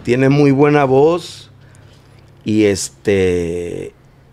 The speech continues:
y la verdad que canta muy bien y, y mis respetos. Yo en todos los años que, que este, que estuve tocando con él, o sea,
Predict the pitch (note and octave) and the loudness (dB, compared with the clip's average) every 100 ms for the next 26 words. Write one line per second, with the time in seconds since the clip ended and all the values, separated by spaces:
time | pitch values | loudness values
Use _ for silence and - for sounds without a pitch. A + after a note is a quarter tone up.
0 | - G#2+ G2 G2+ G2 F2+ F2+ G2 - A2+ | -8 -4 -2 -2 -4 -4 -4 -6 -8 -4
1 | A2+ A2 - - G2+ A2 A#2+ A#2 A#2 G#2 | -4 -4 -6 -6 -4 -2 0 2 2 0
2 | G2+ A2+ A#2 - - A2 G#2 G2 F#2+ F#2 | 0 0 0 -4 -4 0 2 0 -2 -8
3 | - - - - G2+ G#2+ A2+ A#2 A#2 C3+ | -6 -8 -8 -8 -2 0 2 0 0 0
4 | D3 C#3+ A#2+ B2 C#3 C3+ - G#2+ - _ | 0 0 -2 0 -2 -2 -6 -6 -8 _
5 | _ _ _ _ _ _ _ _ _ _ | _ _ _ _ _ _ _ _ _ _
6 | _ _ - G#2 F#2+ F#2 - - - G2+ | _ _ -2 0 0 -2 -8 -6 -2 0
7 | G#2 G2 A2 - _ _ - - - _ | 0 -4 -8 -12 _ _ -20 -20 -20 _
8 | - G2 F2+ - G#2 A#2+ A#2+ - G2+ - | -4 -4 -4 -4 0 2 2 -2 -6 -4
9 | G2 A2+ A#2+ A#2 G2 F#2 G2+ A#2 C3 D3+ | -2 -2 -2 -4 -4 -4 -2 -2 -4 -8
10 | - _ _ _ _ _ - D#2+ - F2 | -16 _ _ _ _ _ -10 -6 -2 -2
11 | D#2+ D2 C#2+ C2+ | -2 -2 -2 -4